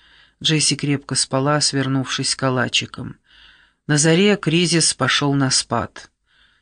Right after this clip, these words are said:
Коктейль из жаропонижающих и противовоспалительных сделал своё дело, мало-помалу сбив температуру с тридцати девяти до нормальной.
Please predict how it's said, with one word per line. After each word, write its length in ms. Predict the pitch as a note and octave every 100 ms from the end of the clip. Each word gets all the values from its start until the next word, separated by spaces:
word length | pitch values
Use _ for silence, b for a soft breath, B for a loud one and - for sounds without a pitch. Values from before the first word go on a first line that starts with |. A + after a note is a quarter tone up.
| _
Коктейль 680 | - C3+ - - D#3 D3 C3+ C3+
из 180 | D3
жаропонижающих 1200 | B2+ D3 C#3 C3 C#3 B2+ B2 D#3+ F3 E3 - D#3+ - B B B
и 80 | C#3+
противовоспалительных 1400 | - D#3+ D#3+ D#3 C#3+ C#3 - C#3 C#3 C#3 C3 B2+ - - -
сделал 580 | C3+ C3 D3+ E3+ D#3+
своё 460 | C3 - C#3 C3+ C#3
дело, 480 | C3 B2+ A#2+ A#2 - B B B B B
мало-помалу 680 | F3+ F#3+ E3 D#3+ D#3 D#3 D3
сбив 300 | C#3 C#3 C3+
температуру 640 | C#3 B2+ C3 B2+ D#3+ D#3
с 120 | -
тридцати 500 | C#3+ C#3 C#3+ C#3 D3
девяти 440 | C3 C3 C3 - D#3
до 200 | C#3 C3+
нормальной. 760 | C#3 C#3 C3+ B2 A2 G#2 A#2